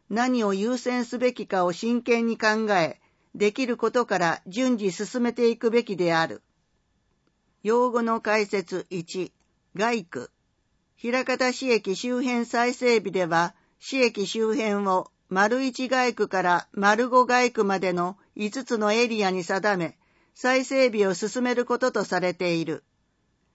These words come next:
各街区の位置については図の通り。図説明。丸一街区、枚方中央ビル付近を含む街区。丸二街区、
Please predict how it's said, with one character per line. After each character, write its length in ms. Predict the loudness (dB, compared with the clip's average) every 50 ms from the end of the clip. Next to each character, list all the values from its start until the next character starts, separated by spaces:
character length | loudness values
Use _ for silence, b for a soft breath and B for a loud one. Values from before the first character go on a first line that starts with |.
| _ _ _ _ _
各 320 | -4 -4 -2 -2 -2 -2
街 300 | 2 4 4 4 4 2
区 120 | 0 0 0
の 140 | 0 0 -2
位 80 | -2
置 180 | -4 -4 -4 -2
に 140 | -2 -2 0
つ 140 | 0 2
い 140 | 2 2 0
て 160 | 0 -2 -2
は 260 | 0 0 -2 -2 -4 _ _ -12
図 200 | -4 -2 0 0
の 140 | 0 0 0
通 280 | 2 2 4 4 2 0 -2
り。 180 | -6 -10 -12 _ _ _ _ _ _ _ _ _ _ _ _ _
図 340 | -12 -2 0 0 0 0 -2 _
説 420 | -12 -8 -6 -6 -6 -6 -4 -4
明。 400 | -2 -2 -2 -2 -4 -4 -6 -10 -14 _ _ _ _ _ _ _ _ _ _ _ _ _ _ -4
丸 340 | -2 0 0 0 0 0
一 300 | 0 -2 -4 -4 -4 0
街 280 | 2 4 4 4 2 0
区、 300 | -2 -4 -4 -4 -4 -8 _ _ _ _ _ _ _ _ _ _ -12 -4
枚 220 | -2 0 0 2
方 300 | 0 2 2 4 2 2
中 300 | 2 -2 -2 -2 0 2
央 220 | 2 4 4 2
ビ 160 | 2 0 -2 -2
ル 120 | -2 -2
付 180 | -4 -6 -8 -4
近 300 | -2 -2 0 0 0 0
を 100 | 0 -2
含 280 | -4 -6 -4 -2 -2
む 140 | 0 0 0
街 300 | 2 4 4 2 2 -2
区。 280 | _ -8 -8 -8 -8 -10 _ _ _ _ _ _ _ _ _ _ _ _ -2
丸 340 | 0 2 2 4 2 2 2
二 160 | 2 2 2
街 300 | 4 4 4 4 2 0
区、 260 | -4 -6 -6 -6